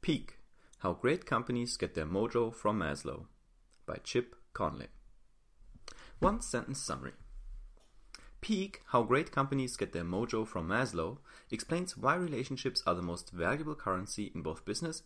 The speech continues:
and life. By examining how Chip Conley brought back his chain of successful hotels from the brink of despair with a new attitude towards his customers, employees, and investors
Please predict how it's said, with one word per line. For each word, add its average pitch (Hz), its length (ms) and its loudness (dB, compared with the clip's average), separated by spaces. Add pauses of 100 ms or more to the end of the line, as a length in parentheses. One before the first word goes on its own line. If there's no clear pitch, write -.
and 95 160 -2
life. - 380 -10 (540)
By 117 80 2
examining 180 540 2
how 131 160 0
Chip 214 300 -2
Conley 107 560 0
brought 135 280 -2
back 131 160 -2
his - 220 -4
chain 135 340 0
of - 160 -2
successful - 560 -2
hotels 92 400 0
from 90 180 -4
the 80 80 -2
brink 101 260 -2
of 165 120 -8
despair 98 480 0 (320)
with 110 160 -6
a 95 100 0
new 135 240 -2
attitude 120 500 -2
towards 87 300 0
his - 140 -4
customers, 147 560 -2 (100)
employees, 80 640 -4 (100)
and 170 140 0
investors 143 640 -2